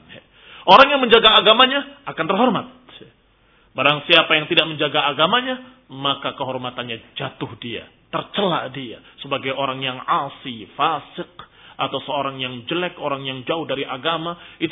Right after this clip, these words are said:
memalukan. Maka ikhwan fillah azakumullah, irdihi wa dini, ini tidak bisa dipisahkan antara agama dengan kehormatan. Walihada warada kullu ma waqa bihil mar' irdahu fahuwa sadaqah. Oleh karena itu diriwayatkan,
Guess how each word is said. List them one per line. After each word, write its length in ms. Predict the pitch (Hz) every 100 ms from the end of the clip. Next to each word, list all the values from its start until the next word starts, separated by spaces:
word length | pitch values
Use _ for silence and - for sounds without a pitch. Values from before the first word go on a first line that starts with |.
| 254
memalukan. 480 | 262 262 277 170 104 - - - - _ - - _
Maka 180 | 165 180
ikhwan 160 | 175 180
fillah 320 | 170 165 180 175
azakumullah, 480 | 175 175 180 175
irdihi 480 | 190 277 254 202 160
wa 160 | 151 143
dini, 560 | 156 220 269 262 -
ini 100 | 175 175
tidak 240 | 180 147
bisa 80 | 156
dipisahkan 480 | 139 135 131 - 92 87 _ _
antara 400 | 139 131 135 127 131
agama 320 | 135 175 165
dengan 260 | 147 135 131
kehormatan. 880 | 180 160 135 131 127 98 117 95 90 - 85 _ - - - - -
Walihada 760 | 160 185 196 208 214 220 214 214
warada 540 | 220 214 214 202 202
kullu 300 | 202 208 202
ma 160 | 190 185
waqa 380 | 190 196 196 190 - - _ _ 147
bihil 320 | 175 180 175
mar' 540 | 185 196 - - _ -
irdahu 560 | 160 165 196 208 208 190
fahuwa 260 | 165 160 185
sadaqah. 400 | 226 208 208 175 - - -
Oleh 240 | 180 180 180
karena 240 | 180 185
itu 160 | 190 170
diriwayatkan, 640 | 180 175 190 196 - 180